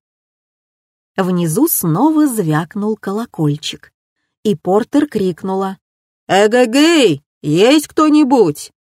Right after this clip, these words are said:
И Сесилия подумала о своих родителях. Они бы ей позволили остаться в доме мальчика.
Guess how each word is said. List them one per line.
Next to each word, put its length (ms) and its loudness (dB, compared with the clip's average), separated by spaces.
И 120 0
Сесилия 720 -4
подумала 680 -2
о 40 -6
своих 500 -6
родителях. 720 -8
Они 340 0
бы 160 -2
ей 220 -4
позволили 640 -4
остаться 640 -6
в 80 -6
доме 360 0
мальчика. 680 -6